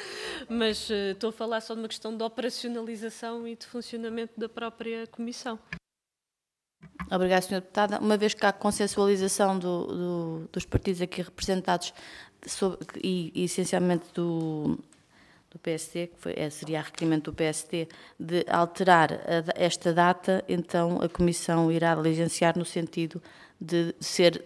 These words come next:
Speaker 2: agendada a nova data, eh,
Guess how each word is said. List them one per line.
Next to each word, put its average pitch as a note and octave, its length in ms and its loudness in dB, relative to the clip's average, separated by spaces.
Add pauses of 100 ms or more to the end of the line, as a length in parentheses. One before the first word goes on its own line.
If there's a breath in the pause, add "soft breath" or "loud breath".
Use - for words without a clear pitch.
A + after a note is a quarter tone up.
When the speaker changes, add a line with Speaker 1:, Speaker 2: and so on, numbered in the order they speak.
Speaker 2:
agendada E3 640 6
a - 20 4
nova D#3+ 320 6
data, D3+ 520 2
eh, D#3+ 540 0